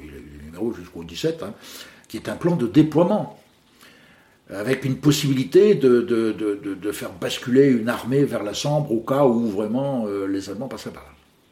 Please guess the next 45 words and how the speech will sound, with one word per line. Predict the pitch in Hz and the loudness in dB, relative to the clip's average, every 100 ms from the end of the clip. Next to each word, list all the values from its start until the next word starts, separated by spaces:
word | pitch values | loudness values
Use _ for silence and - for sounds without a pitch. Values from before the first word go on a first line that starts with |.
| _ _ _ _ _ _ _ _ _ _ _ _ _ _ _ _ _ | _ _ _ _ _ _ _ _ _ _ _ _ _ _ _ _ _
Ça | - 175 | -12 -10
arrange | 190 170 | -8 -10
tout | 151 | -6
le | |
monde. | 175 240 190 - - _ _ _ _ _ _ _ _ _ _ | -4 -4 -4 -10 -16 _ _ _ _ _ _ _ _ _ _
Le | 147 214 | -4 -2
politique | 185 170 - 170 - | -2 -4 -2 -4 -4
pour | 90 | -12
des | 87 107 | -8 -4
raisons | 110 131 117 | -2 -2 -2
que | |
je | 101 | -2
viens | 101 104 | -4 0
d'évoquer, | 104 101 101 214 247 | 0 -2 -4 -4 -4
mais | 165 | -2
les | 120 | -2
militaires | 131 135 254 254 | -4 -4 -4 -4
pour | 123 | -2
une | 135 254 | 0 0
autre | 285 - 113 | -4 -4 -4
raison. | 101 87 78 71 _ _ _ _ - - _ _ _ _ _ _ | -4 -8 -14 -18 _ _ _ _ -20 -20 _ _ _ _ _ _
C'est | - 175 | -10 -8
que | - | -8
quand | - 277 | -8 -6
vous | 220 180 | -4 -6
regardez, | 139 135 127 131 | -4 -4 0 -2
vous | |
savez, | 117 208 | 0 -2
c'est | 202 | -2
le | 120 | -2
politique | - 151 - 143 | -2 -2 -4 -8
qui | 113 | -8
commande, | - 143 175 175 | -10 -10 -10 -8
je | 131 | -6
vous | 113 | -6
l'ai | 113 | -8
dit, | 151 185 | -8 -10
mais | 135 | -8
c'est | - | -8
aussi | 139 175 | -6 -4
la | 120 | -4
géographie. | 101 143 131 - - _ _ _ _ _ _ _ _ _ | -2 -4 -6 -12 -16 _ _ _ _ _ _ _ _ _
La | 98 | -18
géographie | 92 104 107 - | -16 -14 -16 -14
commande, | - 110 120 | -8 -6 -6